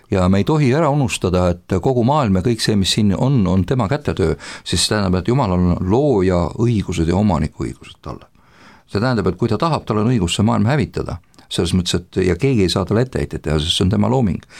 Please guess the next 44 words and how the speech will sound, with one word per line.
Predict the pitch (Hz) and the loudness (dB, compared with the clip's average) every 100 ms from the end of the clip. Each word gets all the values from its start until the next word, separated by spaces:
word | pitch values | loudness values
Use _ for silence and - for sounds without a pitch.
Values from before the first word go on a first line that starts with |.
| - - - | -18 -6 0
Nii | 120 | 0
nagu, | 101 92 | 2 2
Veiko, | 95 95 | 0 0
sina | 104 131 | 0 0
võid | 98 90 90 | 0 0 0
teha | 92 | 0
mingisuguse | 92 95 87 85 85 | 2 2 2 0 0
savikuju | - 113 95 123 120 95 | 2 0 0 2 2 2
ja | - 87 | 2 2
siis | 90 - | 0 0
selle | 95 82 | 0 0
puruks | - 131 95 | 0 -2 -2
visata | 98 92 87 92 | -4 -4 -2 -2
või | 90 | 0
sellega | 87 87 85 | 0 -2 0
pihta | 82 90 - | -2 -2 -2
märki | 127 131 - | -2 -2 -4
lasta | 87 - 92 | -4 -4 -2
või, | 92 - - - - | -2 -4 -16 -10 -4
või | 139 | -2
teha | 135 | -2
sellega, | 135 131 131 | 0 0 0
mis | |
sa | 135 | -2
iganes | 147 139 127 | -2 0 -2
tahad. | 170 131 87 - - - - - - | -2 -2 -4 -10 -20 -20 -20 -20 -8
Aga, | 98 98 95 98 95 90 - - - | -2 -2 0 0 0 -2 -8 -10 -2
äh, | 98 92 92 92 | 0 0 0 0
ja, | 98 92 | 0 2
ja | 92 92 | 2 0
s-, | 90 - 60 | -4 -8 -6
keegi | 120 113 107 | -2 -2 0
ei | 104 | 2
oma | 113 117 | 2 2
õigust | 123 90 87 | 2 0 -2
sulle | 107 131 | -2 -2
etteheitet | - 78 - - | -2 -6 -8 -14
teha. | 76 - - - - - | -12 -12 -18 -20 -18 -8
Et, | 95 - 101 | -8 -4 -2
äh, | 95 92 87 _ - | 0 0 -4 _ -4
me | 110 107 | -2 -2
põhimõtteliselt, | 87 175 185 127 127 98 87 87 87 - | 0 0 2 0 -2 -2 -2 -4 -6 -2
äh, | 92 90 87 | 0 0 0
oleme | 117 151 110 95 | 0 0 0 0